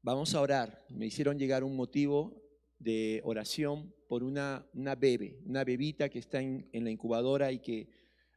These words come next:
está necesitando de, de nuestras oraciones. Y ella se llama Agustina. ¿Es así? Agustina, ¿correcto? Bien. Vamos a orar, hermanos, porque como iglesia tenemos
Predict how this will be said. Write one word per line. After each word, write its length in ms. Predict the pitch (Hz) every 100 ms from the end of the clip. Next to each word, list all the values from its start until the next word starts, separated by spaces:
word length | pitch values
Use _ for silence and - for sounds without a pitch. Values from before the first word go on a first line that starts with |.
| _ _
está 600 | - 113 - 135 143 - -
necesitando 1200 | 123 127 120 127 - 143 156 160 170 170 - _ _
de, 480 | 117 117 113 113 113
de 80 | 113
nuestras 260 | 113 120 110
oraciones. 680 | 113 110 - 139 143 147 - _ _ _ - _ _
Y 220 | 135 127
ella 160 | 135 147
se 160 | 143 135
llama 360 | 139 147 151 -
Agustina. 880 | 131 120 120 - - 175 170 180 254 - - _ _ _ _ _
¿Es 160 | - -
así? 520 | 143 185 220 - - -
Agustina, 640 | 127 123 - 165 180 208
¿correcto? 560 | - 123 139 - 175 - - _ _ _ -
Bien. 320 | 131 113 - - - - - -
Vamos 440 | - 131 127 147
a 40 | 131
orar, 200 | 120 120
hermanos, 420 | 117 120 131 131
porque 480 | 123 107 107 104 101
como 220 | 113 117
iglesia 420 | 110 131 135 147
tenemos 580 | - 120 127 123 - -